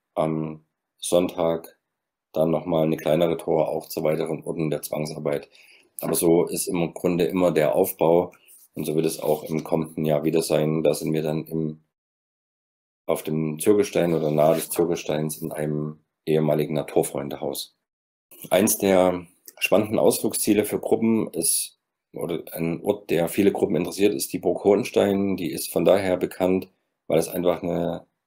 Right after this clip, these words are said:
eins der allerersten Konzentrationslager im Deutschen Reich gewesen ist. Überhaupt kann man schon sagen, dass, dass es in Sachsen im Verhältnis gesehen auf das Deutsche Reich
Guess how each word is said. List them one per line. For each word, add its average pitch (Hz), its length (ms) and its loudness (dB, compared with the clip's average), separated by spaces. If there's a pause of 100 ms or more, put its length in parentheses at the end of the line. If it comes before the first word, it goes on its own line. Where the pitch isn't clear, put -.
(240)
eins 85 300 -2
der 87 440 2
allerersten 101 560 2
Konzentrationslager 90 1200 0 (400)
im 87 400 0
Deutschen 87 320 2
Reich 87 300 2
gewesen 92 380 2
ist. - 340 -4 (880)
Überhaupt 87 480 0
kann 85 160 2
man 87 340 2 (140)
schon 104 300 2
sagen, 95 460 2 (440)
dass, - 600 0
dass 80 180 -4
es 90 80 -8
in 92 160 -4
Sachsen 95 760 0
im 85 160 -6
Verhältnis 101 880 2 (100)
gesehen 90 540 -4
auf 90 340 -4
das - 220 -8
Deutsche 123 340 -2
Reich - 400 -4